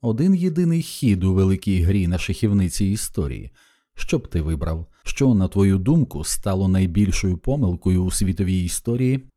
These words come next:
І ближче до діла, що саме ти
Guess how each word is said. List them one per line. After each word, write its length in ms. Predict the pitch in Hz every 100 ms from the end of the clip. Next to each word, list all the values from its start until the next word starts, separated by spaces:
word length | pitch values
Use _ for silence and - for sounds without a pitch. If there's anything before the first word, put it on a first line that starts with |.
| _
І 200 | 185 131
ближче 440 | 120 131 104 - 101
до 140 | 104
діла, 320 | 95 127 165
що 220 | - -
саме 340 | 123 139 139 143
ти 400 | - 165 69